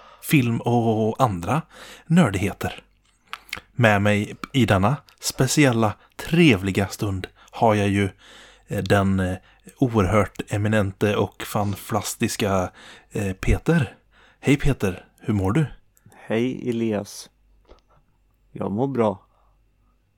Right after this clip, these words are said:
Speaker 1: Skönt att höra.
Speaker 2: Tack.
Speaker 1: Utöver Peter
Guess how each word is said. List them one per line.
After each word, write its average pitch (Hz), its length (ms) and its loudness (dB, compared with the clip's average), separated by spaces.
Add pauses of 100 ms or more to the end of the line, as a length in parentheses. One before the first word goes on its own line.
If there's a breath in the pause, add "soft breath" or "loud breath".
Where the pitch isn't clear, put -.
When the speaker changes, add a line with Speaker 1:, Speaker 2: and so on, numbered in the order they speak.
(580)
Speaker 1:
Skönt - 360 -6 (120)
att 95 100 -2
höra. 107 300 0 (180)
Speaker 2:
Tack. - 400 -8
Speaker 1:
Utöver 127 680 2 (220)
Peter 104 460 -2